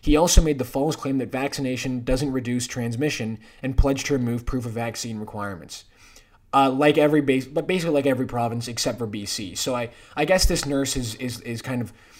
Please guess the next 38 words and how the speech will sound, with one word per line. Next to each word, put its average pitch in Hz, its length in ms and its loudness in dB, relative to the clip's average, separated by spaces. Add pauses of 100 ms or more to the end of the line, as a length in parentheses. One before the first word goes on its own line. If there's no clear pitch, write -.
(760)
uh, 110 320 0
basically, 175 680 0
you 196 80 -6
know, 123 140 -4
whittling 170 420 2
down 151 240 6
her, 131 240 0
her 135 160 0
potential 151 600 2
locations 135 640 0
to - 100 -2
move 131 300 2
to 110 260 -4
down 113 220 -4
to 113 40 -8
B 117 180 -4
C 113 280 -4
because 107 400 -6 (460)
Quebec, 139 580 4 (100)
Ontario, 135 840 2 (300)
uh, 98 400 0
Alberta, 131 480 4
all 151 260 10
these 202 160 2
provinces 147 600 0
that 139 80 8
had 123 180 0
imposed 143 520 4
vaccine 131 440 -2
systems, 123 400 -4
proof 151 200 -2
of 147 100 0
vaccine 131 380 -4
systems, 123 380 -6
they're 131 180 0
all 143 100 6
dropping 104 380 -2
them. 67 100 -20